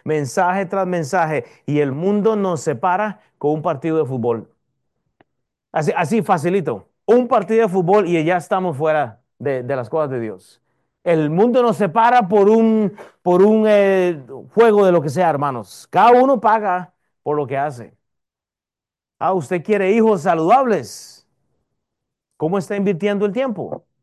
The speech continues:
¿Con quién está invirtiendo el tiempo? Ah, quiere, quiere, quiere, eh, a una familia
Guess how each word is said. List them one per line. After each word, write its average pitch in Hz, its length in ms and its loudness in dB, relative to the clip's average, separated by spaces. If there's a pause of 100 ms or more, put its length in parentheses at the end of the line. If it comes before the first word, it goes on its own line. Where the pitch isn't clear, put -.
(560)
¿Con 160 260 0
quién 185 320 2
está 226 360 2
invirtiendo 220 540 2
el 240 100 0
tiempo? 330 640 -2 (480)
Ah, 202 200 -2
quiere, 233 440 2
quiere, 226 640 2
quiere, 202 600 2
eh, 160 60 -4
a 180 160 2
una 226 220 0
familia 233 640 0